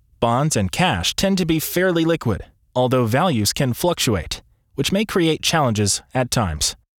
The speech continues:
Real estate and business interest tend to be less liquid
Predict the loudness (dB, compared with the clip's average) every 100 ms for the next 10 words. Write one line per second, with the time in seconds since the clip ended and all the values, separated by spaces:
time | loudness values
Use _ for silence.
0 | _ -6 0 2 2 2 0 2 0 0
1 | 0 0 0 0 -2 -2 -4 -8 -8 -2
2 | 0 2 2 2 0 0 0 0 -2 -8